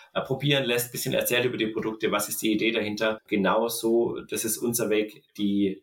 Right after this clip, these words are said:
potenziellen Konsumenten zu Fans zu machen und das funktioniert tatsächlich sehr gut.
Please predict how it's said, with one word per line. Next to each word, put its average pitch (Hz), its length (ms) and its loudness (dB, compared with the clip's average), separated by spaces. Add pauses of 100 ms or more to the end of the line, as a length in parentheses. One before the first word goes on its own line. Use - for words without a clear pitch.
(140)
potenziellen 127 480 2
Konsumenten 110 640 0
zu - 120 -4
Fans 104 320 -2
zu 110 80 -2
machen 110 340 -2
und 92 420 -6 (140)
das 95 180 -2
funktioniert 98 460 -2
tatsächlich 95 680 -4
sehr 90 200 -2
gut. 82 320 -8